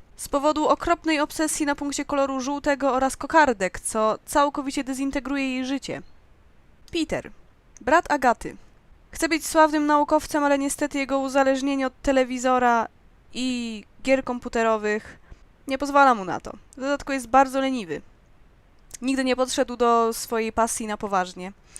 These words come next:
I został tutaj wysłany, żeby się ogarnąć. No dobrze, to jak przedstawiłam wszystkie poc-,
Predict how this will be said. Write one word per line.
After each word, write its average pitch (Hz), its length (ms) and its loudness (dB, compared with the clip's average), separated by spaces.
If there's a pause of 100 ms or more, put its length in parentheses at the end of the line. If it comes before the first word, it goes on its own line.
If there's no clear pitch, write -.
(640)
I 494 180 0
został 453 240 4
tutaj 392 220 4
wysłany, 320 380 4
żeby 262 160 -2
się 262 120 0
ogarnąć. 180 580 -2 (600)
No 311 160 0
dobrze, 208 300 0
to 262 240 0
jak 285 200 0
przedstawiłam 285 720 0
wszystkie - 360 -8
poc-, - 340 -6